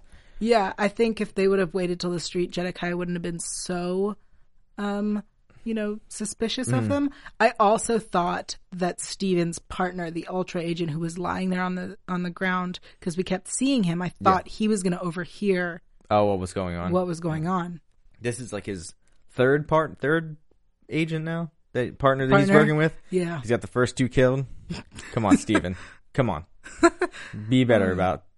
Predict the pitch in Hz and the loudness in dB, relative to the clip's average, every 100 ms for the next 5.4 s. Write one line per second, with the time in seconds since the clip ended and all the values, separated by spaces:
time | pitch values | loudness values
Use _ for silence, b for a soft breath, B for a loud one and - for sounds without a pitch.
0 | _ _ 104 101 82 107 117 104 - 95 | _ _ -6 -4 -4 -2 0 0 -2 -6
1 | 90 208 170 135 170 165 165 170 165 170 | -4 -2 6 6 6 4 4 4 4 6
2 | 170 156 147 139 135 - 143 131 104 98 | 6 8 6 6 4 4 4 4 2 -2
3 | 110 110 117 120 117 120 110 120 110 294 | -2 -2 -2 -2 0 0 2 0 0 2
4 | 311 381 320 - 311 320 202 160 110 - | 6 6 6 8 8 10 8 8 6 2
5 | 113 120 - | -2 -2 -4